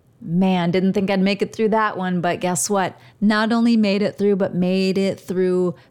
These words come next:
bigger, better, badder, stronger. Crushed it. Crushed it on the other side of that. And as a result,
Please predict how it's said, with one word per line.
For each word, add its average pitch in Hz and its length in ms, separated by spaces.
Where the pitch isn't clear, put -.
bigger, 208 460
better, 196 460
badder, 190 440
stronger. 202 840
Crushed - 380
it. - 180
Crushed - 400
it 196 140
on 170 160
the 170 140
other 170 160
side 156 280
of - 80
that. 131 320
And 214 280
as 202 140
a 214 60
result, 196 580